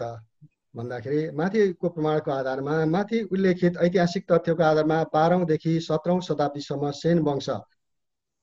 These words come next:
राजा बराह माङको रूपमा कोशी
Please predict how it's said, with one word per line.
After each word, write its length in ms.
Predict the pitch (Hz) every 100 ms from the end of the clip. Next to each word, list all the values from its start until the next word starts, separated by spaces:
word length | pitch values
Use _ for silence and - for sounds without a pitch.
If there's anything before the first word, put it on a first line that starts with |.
| _ _ -
राजा 380 | 139 160 165 160
बराह 440 | 143 143 147 156 - -
माङको 340 | 147 151 147
रूपमा 360 | 151 151 143 147
कोशी 480 | 147 160 - 151